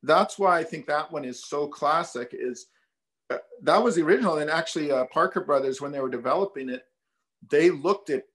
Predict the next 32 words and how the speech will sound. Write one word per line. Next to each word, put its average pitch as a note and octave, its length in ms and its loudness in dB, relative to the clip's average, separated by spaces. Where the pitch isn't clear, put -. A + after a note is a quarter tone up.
all D#3+ 320 4
these D#3+ 180 -4
other D3+ 180 -2
things. C3+ 360 -8
Everyone D#3 380 2
had D#3 140 -2
an D3 80 -8
idea, C#3+ 360 -4
"Oh, G3+ 220 4
it F3+ 80 -2
should - 140 -8
do E3 80 -2
this, E3+ 180 -2
this." D#3+ 160 -10
And C#3 100 -8
they C#3 80 -2
said, C#3+ 240 -2
"At C#3+ 160 0
the D#3 100 -2
end E3+ 140 0
of F3+ 80 0
the E3+ 80 4
day, F3 440 2
those C#3+ 340 2
were D3+ 100 -4
the C#3+ 140 -2
three C#3+ 300 -4
things B2+ 440 -6
that B2 240 -4
worked B2 280 -4
the - 80 -12
best." - 480 -12